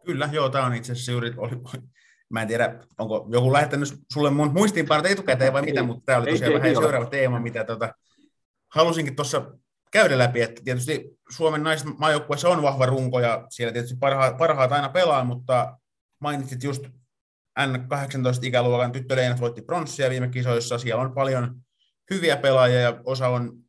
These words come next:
Speaker 1: seurajoukkueessa myöskin isoissa rooleissa, niin kuinka rohkeasti esimerkiksi naisten maajoukkue voi kokeilla esimerkiksi erilaisilla leireillä,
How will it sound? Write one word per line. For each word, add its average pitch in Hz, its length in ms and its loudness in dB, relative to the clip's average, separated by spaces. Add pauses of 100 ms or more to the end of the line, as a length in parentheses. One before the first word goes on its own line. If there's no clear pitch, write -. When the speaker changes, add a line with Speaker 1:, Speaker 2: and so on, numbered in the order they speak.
(340)
Speaker 1:
seurajoukkueessa 123 640 2
myöskin 120 480 -6 (280)
isoissa 123 420 2
rooleissa, 117 760 0 (680)
niin 123 320 -2
kuinka 208 240 2
rohkeasti 123 580 2
esimerkiksi 123 640 -6 (280)
naisten 151 280 -6
maajoukkue 139 440 -4
voi 147 320 0 (260)
kokeilla 151 440 2
esimerkiksi 135 680 -4
erilaisilla 135 400 2
leireillä, 127 640 0